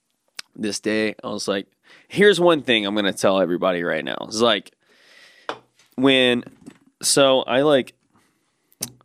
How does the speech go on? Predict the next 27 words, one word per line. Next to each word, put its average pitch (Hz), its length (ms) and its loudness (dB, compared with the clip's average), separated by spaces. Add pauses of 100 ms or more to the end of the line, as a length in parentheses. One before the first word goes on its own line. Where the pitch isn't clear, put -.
(100)
first - 240 -4
try - 280 -4 (240)
this - 240 -8
day, 90 180 -2
after 101 260 0
I 101 40 0
hurt 117 200 -2
my 120 100 -2
knee, 123 140 0
my 107 100 -2
knee's 107 260 -6
weak. 104 300 -6 (880)
I 98 160 -2 (300)
throw 120 240 4
down, 120 380 0
I 110 140 -2
am 98 180 -8 (160)
juiced 123 500 0
up. 87 240 0 (680)
Kickflip, 175 500 0 (960)
and 110 340 0
I 95 100 -6
catch 139 300 -2
it, 175 200 -2 (260)
kick - 240 -4
away, 160 520 2 (720)
and 107 420 0